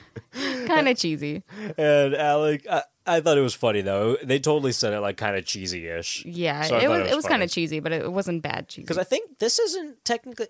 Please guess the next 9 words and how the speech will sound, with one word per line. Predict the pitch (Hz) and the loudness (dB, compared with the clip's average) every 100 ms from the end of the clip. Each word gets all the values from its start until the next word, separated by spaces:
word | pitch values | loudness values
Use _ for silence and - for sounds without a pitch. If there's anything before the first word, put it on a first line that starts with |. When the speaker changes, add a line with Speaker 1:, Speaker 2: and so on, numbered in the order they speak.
| - | -6
Speaker 1:
I | |
think | 151 240 466 | -6 -4 -2
it's, | 453 - - - | 2 2 2 0
it's | 156 160 | 0 0
a | 202 127 _ _ _ _ _ | -2 -6 _ _ _ _ _
dark | 156 147 147 147 - _ - | 2 4 2 0 -10 _ -20
comedy, | - 131 127 98 87 85 _ _ - | -4 -2 0 -4 -8 -12 _ _ -8
technically. | 104 - - 82 82 _ _ _ _ _ _ _ | -8 -8 -14 -14 -14 _ _ _ _ _ _ _
Speaker 2:
Hmm. | 381 | -8